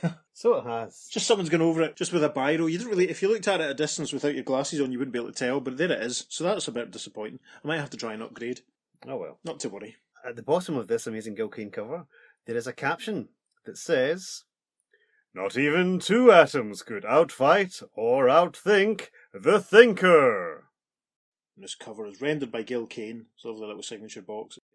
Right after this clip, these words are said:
Speaker 1: great. Very dynamic, very concussive. Gil Kane drew the story as well, and it's inked by Sid Green, who's flavour of the week. Lots of Sid Green action going on just now. He inked the, the J L A J S A crossover this year, and he's involved in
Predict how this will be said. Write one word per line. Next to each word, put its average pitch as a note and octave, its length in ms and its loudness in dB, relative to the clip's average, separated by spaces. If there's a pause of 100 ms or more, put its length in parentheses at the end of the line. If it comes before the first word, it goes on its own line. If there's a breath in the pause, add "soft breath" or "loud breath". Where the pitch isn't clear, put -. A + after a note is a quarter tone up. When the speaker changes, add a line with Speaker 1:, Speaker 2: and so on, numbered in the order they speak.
(140)
Speaker 1:
great. - 340 -20
Very D3+ 180 0
dynamic, A2+ 500 -10
very A#2 160 -12
concussive. G#2+ 640 -16 (420)
Gil C3+ 120 -4
Kane B2+ 240 -6
drew A#2+ 120 -6
the A#2 100 -6
story B2 360 -6
as A2+ 140 -8
well, F3 340 -2 (140)
and G2+ 180 -18
it's - 300 -16 (160)
inked D3+ 200 -10
by B2 120 -6
Sid A2+ 280 -4
Green, B2+ 260 -8
who's B2 180 -10
flavour A#2+ 320 -6
of G#2 60 -14
the G2+ 40 -14
week. - 300 -10 (180 soft breath)
Lots E3+ 240 0
of - 40 -2
Sid C#3 180 -2
Green C3+ 200 -2
action C#3+ 360 -6
going C#3+ 240 0
on C3 100 -6
just B2 160 -12
now. C#3+ 100 -4
He B2+ 320 -6
inked C3 320 -10
the, A#2 400 -6
the A2 60 -16
J A#2 200 -6
L A2+ 100 -6
A A#2 160 -8
J A2+ 140 -12
S A2 120 -10
A A2 80 -14
crossover B2 400 -10
this B2 180 -10
year, D#3 140 -4
and G#2+ 160 -10
he's G#2+ 180 -14
involved B2 460 -6
in A2+ 160 -8